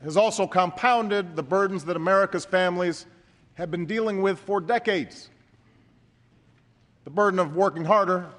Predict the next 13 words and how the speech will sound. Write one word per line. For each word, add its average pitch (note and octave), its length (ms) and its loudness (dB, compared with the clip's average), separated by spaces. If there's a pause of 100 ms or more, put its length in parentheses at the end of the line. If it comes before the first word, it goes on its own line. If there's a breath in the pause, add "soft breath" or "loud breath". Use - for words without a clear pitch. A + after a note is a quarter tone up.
(320)
and C#3+ 200 -6
longer D#3+ 400 0
for F3+ 160 -8
less, - 400 -2 (1200)
of A#2 100 -10
being F#3+ 160 2
unable F#3 340 4
to D#3 80 -2
save G3 300 2
enough F3+ 240 4
to D3+ 100 -10
retire D3 460 2
or G2+ 180 -8